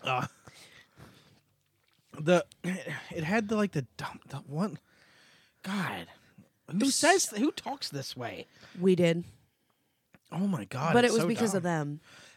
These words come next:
Speaker 1: Yeah, I guess. And it was like, "Oh, they're California teenagers, and that's cool. Oh, right." And, like, I remember, okay, so in the movie, the first one.
Speaker 2: Right.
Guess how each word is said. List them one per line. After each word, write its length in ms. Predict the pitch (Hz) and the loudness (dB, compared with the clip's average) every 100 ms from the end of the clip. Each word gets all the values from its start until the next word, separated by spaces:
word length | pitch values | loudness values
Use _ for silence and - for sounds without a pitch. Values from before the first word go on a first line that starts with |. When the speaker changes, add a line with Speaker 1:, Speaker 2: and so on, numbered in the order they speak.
| - | 0
Speaker 1:
Yeah, 360 | 220 214 202 196 | 6 6 6 2
I 100 | 190 | -4
guess. 480 | 127 110 113 - - | -6 -8 -10 -8 0
And 180 | 170 170 | 2 4
it 80 | |
was 160 | 175 156 | 2 4
like, 180 | 160 160 | 2 2
"Oh, 200 | 208 196 | 2 2
they're 160 | 190 214 | 2 2
California 600 | 131 135 147 175 175 175 | 0 -2 -2 -2 0 -2
teenagers, 600 | - 240 131 120 131 151 | -4 -6 -6 -4 -4 -4
and 100 | 220 | -6
that's 220 | 233 - | -6 -6
cool. 500 | - 311 160 90 - | -2 0 0 -6 -6
Oh, 260 | 226 147 120 | -4 -2 -4
right." 440 | 208 175 117 98 _ _ _ _ _ _ _ _ _ - | -4 -4 -6 -10 _ _ _ _ _ _ _ _ _ -2
And, 320 | 170 156 143 - _ _ _ _ 180 | 0 0 -2 -10 _ _ _ _ 2
like, 220 | 170 - - | 2 2 6
I 80 | 175 | 8
remember, 640 | 202 214 185 147 123 - - - - _ _ _ _ _ _ _ - | 10 10 10 8 6 0 -14 -18 -20 _ _ _ _ _ _ _ 2
okay, 340 | 151 117 87 - _ - | 2 2 -2 -10 _ -2
so 240 | 170 160 | 4 6
in 80 | 190 | 6
the 80 | 165 | 4
movie, 320 | 117 - - _ _ _ | 2 -2 -16 _ _ _
the 60 | 143 | -4
first 280 | 147 117 - | -2 -2 -4
one. 160 | 120 - - | -14 -18 -12
Speaker 2:
Right. 380 | 196 190 202 247 | -4 -2 -2 -4